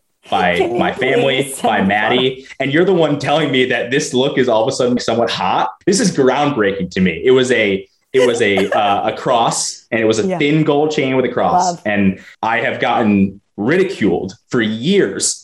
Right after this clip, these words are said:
Speaker 1: for this look, and you're sitting here telling me this is actually one of your top dude looks. My mind is blown.
Speaker 2: I think that that holds the test of time. And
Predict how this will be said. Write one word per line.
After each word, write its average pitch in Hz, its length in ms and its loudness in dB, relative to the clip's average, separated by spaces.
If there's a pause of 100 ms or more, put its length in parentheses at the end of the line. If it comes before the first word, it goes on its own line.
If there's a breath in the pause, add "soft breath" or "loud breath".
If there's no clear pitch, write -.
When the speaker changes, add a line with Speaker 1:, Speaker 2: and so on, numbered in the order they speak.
Speaker 1:
for 123 120 0
this 123 200 0
look, - 360 -2
and 107 100 -2
you're 135 160 2
sitting 127 220 -2
here 123 160 0
telling 113 240 0
me 104 80 0
this 107 180 0
is 104 100 -2
actually 104 300 0
one 101 140 2
of 95 80 0
your 95 100 0
top 95 320 -4
dude 92 240 0
looks. 82 220 -10
My 98 120 0
mind 92 220 2
is 85 80 -4
blown. 82 300 -6 (420)
Speaker 2:
I 175 160 2
think 196 220 0
that 180 100 -4
that 170 160 0
holds 175 160 -2
the 175 80 0
test 170 200 -2
of 151 120 -12
time. 185 440 0
And - 40 -4